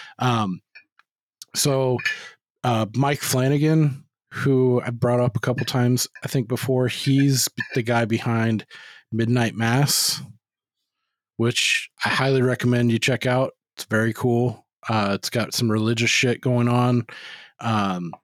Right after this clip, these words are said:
he's the guy who did Haunting of Hill House that kinda catapulted him to, like, this higher echelon of, uh, filmmaker. He did the Doctor Sleep,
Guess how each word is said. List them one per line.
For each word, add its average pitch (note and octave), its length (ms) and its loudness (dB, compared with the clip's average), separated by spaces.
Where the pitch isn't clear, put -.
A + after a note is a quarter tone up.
he's C#3 180 0
the B2+ 80 0
guy B2+ 140 2
who B2 60 0
did A2 160 -2
Haunting A#2 360 0
of F#2+ 60 -6
Hill B2 240 0
House B2 580 0
that A2 120 -6
kinda A2 200 0
catapulted A#2 760 -2
him A#2 260 0
to, - 140 -2
like, G#2 220 -2
this - 320 -4
higher A2 440 0
echelon A#2 580 0
of, G#2 300 -4
uh, F#2 400 -4
filmmaker. B2+ 720 0
He B2+ 160 0
did A2+ 300 -2
the G2+ 340 -2
Doctor A2 340 -4
Sleep, B2 460 0